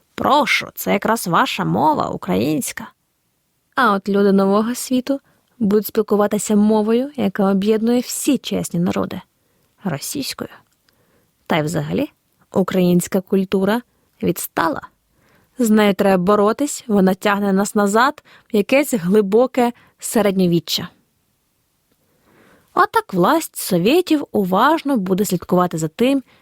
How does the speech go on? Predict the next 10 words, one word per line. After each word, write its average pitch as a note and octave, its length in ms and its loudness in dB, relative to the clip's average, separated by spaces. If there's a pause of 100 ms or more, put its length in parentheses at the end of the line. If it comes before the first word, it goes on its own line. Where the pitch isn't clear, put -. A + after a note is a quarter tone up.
(160)
що G3+ 380 0
саме A3 440 0
ти - 100 -8
читаєш G#3 580 -2 (400)
і - 100 -4
споживаєш. C#4 680 -2 (920)
Цензура G#3+ 600 2
шириться C4 500 0
неймовірними B3 960 2
темпами. E3 580 -2